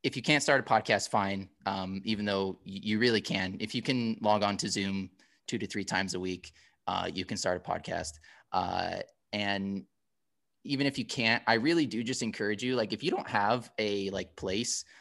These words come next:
to dump your ideas or, like, your excitements or something, and I'm not talking about your Instagram, like,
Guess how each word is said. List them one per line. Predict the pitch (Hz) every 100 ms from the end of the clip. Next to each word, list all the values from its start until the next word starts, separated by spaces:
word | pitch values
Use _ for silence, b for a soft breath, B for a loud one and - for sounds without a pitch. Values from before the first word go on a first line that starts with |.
| B B _
to | 143
dump | 104 107 107 127
your | 120 104 -
ideas | 98 90 95 95 117 123
or, | 104 101
like, | 98 95 -
your | 104 98 87 -
excitements | 95 - - 92 101 123 -
or | -
something, | 127 147 131 147 156 B B
and | -
I'm | 147
not | 190 170
talking | 147 143
about | 123 98
your | 98
Instagram, | 101 98 90 85 - - _ _ _ -
like, | 95 90 -